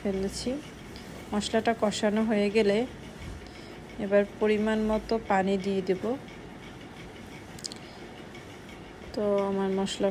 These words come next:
কষানো হয়ে গেছে, দেখুন মশলাটা খুব সুন্দর করে কষিয়ে নিয়েছি, এতে করে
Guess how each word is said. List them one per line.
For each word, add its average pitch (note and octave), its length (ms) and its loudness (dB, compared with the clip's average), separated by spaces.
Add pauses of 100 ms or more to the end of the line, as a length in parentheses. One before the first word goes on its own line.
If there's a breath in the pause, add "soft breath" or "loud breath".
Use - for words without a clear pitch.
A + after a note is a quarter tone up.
কষানো G3 400 0 (100)
হয়ে F#3 240 4
গেছে, F#3+ 360 2
দেখুন F#3+ 340 0 (140)
মশলাটা F#3+ 540 -2 (580)
খুব G#3 140 2
সুন্দর G3 480 2 (100)
করে G3 160 4 (140)
কষিয়ে G3 340 2
নিয়েছি, G3 460 2
এতে G3 220 2
করে F#3+ 220 4